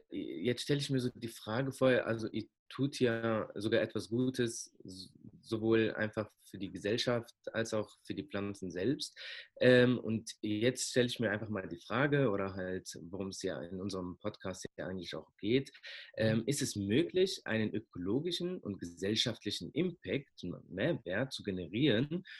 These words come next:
Speaker 1: und
Speaker 2: Mhm.
Speaker 1: gleichzeitig auch ein wirtschaftliches Unternehmen zu führen? Und wenn ja, wie?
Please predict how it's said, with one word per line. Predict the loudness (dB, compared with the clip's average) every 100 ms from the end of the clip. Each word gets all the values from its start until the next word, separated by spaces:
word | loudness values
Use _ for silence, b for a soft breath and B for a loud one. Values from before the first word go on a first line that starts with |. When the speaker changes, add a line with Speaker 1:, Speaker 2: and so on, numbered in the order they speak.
| B
Speaker 1:
und | -2 -2 0
Speaker 2:
Mhm. |
Speaker 1:
gleichzeitig | 0 2 0 0 2 2 2 -4 -4
auch | -2 -2 -2
ein | 0 2 2 2 -2
wirtschaftliches | -2 2 2 2 -2 -2 -8 -6 -6 -8 -10
Unternehmen | -10 -8 -6 -2 0 0 -2 -8
zu | _ -16
führen? | -14 -8 -2 -2 -2 -6
Und | -10 -4
wenn | -4 -2
ja, | -2 -2 -2 -6 _ -20 -20 _ _
wie? | -6 -6 -6